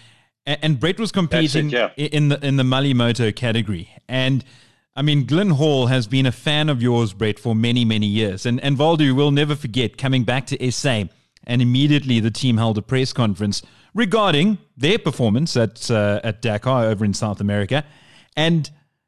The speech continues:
Speaker 1: uh, out of character, Glyn actually singled out Brett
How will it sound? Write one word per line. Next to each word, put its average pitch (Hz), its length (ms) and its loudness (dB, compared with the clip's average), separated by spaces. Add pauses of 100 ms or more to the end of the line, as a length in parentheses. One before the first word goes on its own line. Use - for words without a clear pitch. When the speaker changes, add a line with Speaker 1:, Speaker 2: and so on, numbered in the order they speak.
(400)
Speaker 1:
uh, 147 160 -8
out 226 180 0
of 190 380 -2
character, 185 440 0
Glyn 151 300 2
actually 156 420 2
singled 160 440 2
out 117 400 -2
Brett 131 420 0